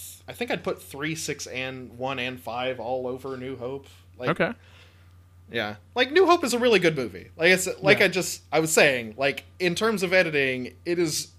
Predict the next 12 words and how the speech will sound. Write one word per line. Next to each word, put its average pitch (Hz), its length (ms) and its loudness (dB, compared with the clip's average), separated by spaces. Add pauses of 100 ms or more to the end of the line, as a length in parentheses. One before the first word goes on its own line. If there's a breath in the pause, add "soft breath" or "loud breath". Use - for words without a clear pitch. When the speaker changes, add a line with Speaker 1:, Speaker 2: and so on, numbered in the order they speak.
(220)
Speaker 1:
like, 135 320 -2
so 170 340 0
good, 92 440 -6 (560 loud breath)
and 147 140 -2
rewatching 180 460 4
it 147 80 2
again 139 240 0
made 135 140 -2
me 131 80 -4
really 127 240 -2
appreciate 113 480 -6
that. 107 400 -8